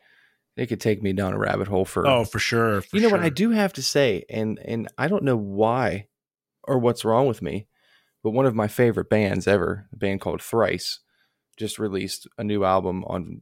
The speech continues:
Speaker 1: on Thursday of last week, and I still <laughs> have yet to listen to it.
Speaker 2: Oh,
Speaker 1: I was
Speaker 2: really?
Speaker 1: so hyped for it. I think I even tweeted about it, and then I have yet to get around to listen to it.
Speaker 2: What kind of,
Speaker 1: So,
Speaker 2: what kind of band is that? I
Speaker 1: shame
Speaker 2: don't,
Speaker 1: on
Speaker 2: I don't
Speaker 1: me.
Speaker 2: know them.
Speaker 1: Well,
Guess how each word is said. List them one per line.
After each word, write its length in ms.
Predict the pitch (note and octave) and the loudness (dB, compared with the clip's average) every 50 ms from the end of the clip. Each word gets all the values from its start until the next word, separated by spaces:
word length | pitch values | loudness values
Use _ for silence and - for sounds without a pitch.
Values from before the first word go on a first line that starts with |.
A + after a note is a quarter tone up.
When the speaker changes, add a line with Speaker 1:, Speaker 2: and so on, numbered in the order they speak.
| _ - | _ -14
Speaker 1:
on 280 | G2+ G2 F2 F2 E2+ - _ _ _ _ _ | -14 -12 -12 -14 -18 -20 _ _ _ _ _
Thursday 480 | - - - A#2 B2+ C3 A#2 F#2+ F#2+ F#2+ | -18 -6 -2 0 0 0 0 -2 -4 -6
of 100 | G2 F#2 | -4 -6
last 320 | F#2 F2+ F2+ F2+ - - | -6 -6 -6 -6 -8 -10
week, 300 | G#2 F#2 F#2 - - - - | -10 -10 -10 -10 -14 -18 -12
and 120 | - G2+ A2 | -8 -6 -4
I 100 | A#2 B2 | -4 -6
still 200 | - - C3+ - | -6 -8 -8 -4
<laughs> 40 | |
have 200 | - F3+ C#3+ - C#3 | -2 -4 -2 0 0
yet 200 | A#2 - - - | -2 -2 -2 -6
to 80 | - | -6
listen 300 | A2 A2+ A2+ - - F#2 | -4 -2 -2 -2 -4 -6
to 140 | - F#2+ D#2+ | -6 -8 -8
it. 120 | - - _ _ _ - - | -8 -10 _ _ _ -6 -2
Speaker 2:
Oh, 160 | D#3+ F#3+ D3 | 0 0 2
Speaker 1:
I 60 | - | 2
was 20 | |
Speaker 2:
really? 340 | C3 C3 C3 D3+ F3 F3+ - _ - | 2 2 2 0 -2 -4 -8 _ -12
Speaker 1:
so 300 | - - - C3+ C3+ B2+ | -10 -4 -2 0 0 0
hyped 320 | A#2 B2+ A#2+ A#2 - - | 0 -2 -2 -2 -4 -8
for 280 | - - G#2 G2+ F#2+ F#2+ | -12 -6 -4 -2 -2 -2
it. 140 | F#2+ - _ _ _ _ _ _ _ - | -2 -4 _ _ _ _ _ _ _ -12
I 80 | G#2+ A2+ | -12 -8
think 160 | - D3 A#2 | -8 -4 -4
I 60 | A#2 A#2+ | -2 -2
even 200 | B2+ A2+ G#2+ G2+ | -2 -4 -6 -8
tweeted 400 | - - - C#3 C#3+ C3+ B2 G2 | -10 -4 -2 -2 0 0 0 0
about 300 | F#2 E2+ D#2+ - D#2 D#2 | -2 -2 -2 -2 -2 -2
it, 140 | D#2+ D2+ - _ _ _ _ _ _ _ _ _ _ _ _ - - | -2 -4 -6 _ _ _ _ _ _ _ _ _ _ _ _ -6 -4
and 120 | A2+ G#2+ G#2+ | -2 0 2
then 380 | G#2+ G2+ G2+ G2+ G2 F#2+ - - _ _ _ - | 2 2 0 -2 -4 -6 -8 -12 _ _ _ -4
I 160 | - A2+ G#2 | -2 -2 0
have 260 | G#2+ A2 G#2+ G2+ - - | 2 0 0 0 -2 -10
yet 300 | A2 A2 A2+ A2 G#2+ - | -4 0 0 0 0 0
to 80 | C3 | -2
get 140 | A2+ B2 B2+ | -2 0 0
around 240 | B2+ B2+ C3 C3+ C3 | 0 0 0 -2 -2
to 60 | B2 | -2
listen 260 | A#2+ C#3+ D#3+ - G#2 - | -2 -4 -4 -4 -8 -6
to 140 | - F#2+ D#2 | -4 -2 -2
it. 40 | E2 | -2
Speaker 2:
What 100 | A#2+ - | -2 0
kind 180 | C#3+ B2+ A#2+ | 0 0 2
of, 60 | G#2 G2 | 2 2
Speaker 1:
So, 60 | G#2 | 2
Speaker 2:
what 100 | A#2 - | 0 0
kind 120 | B2+ A2+ | 0 -2
of 60 | A2 | 0
band 220 | G2+ A2 G#2+ G#2 G2+ | 0 0 0 0 -2
is 100 | F#2 E2+ | -4 -6
that? 120 | F#2+ F2 | -8 -8
I 20 | E2 | -6
Speaker 1:
shame 280 | - - C3 C3 B2+ | -4 -4 -2 -2 0
Speaker 2:
don't, 80 | B2 A#2+ | 0 0
Speaker 1:
on 80 | A#2 | 0
Speaker 2:
I 20 | A#2 | -2
don't 100 | B2 A#2 | -2 -2
Speaker 1:
me. 40 | F#2+ | -4
Speaker 2:
know 120 | G2+ F2+ | -6 -10
them. 160 | E2+ E2+ F2 - - - - - - - - - - _ _ _ _ _ _ _ _ _ - | -12 -16 -18 -18 -20 -20 -20 -20 -20 -20 -20 -20 -20 _ _ _ _ _ _ _ _ _ 0
Speaker 1:
Well, 260 | D#3+ F3 F3+ F3 - | 0 2 2 2 -2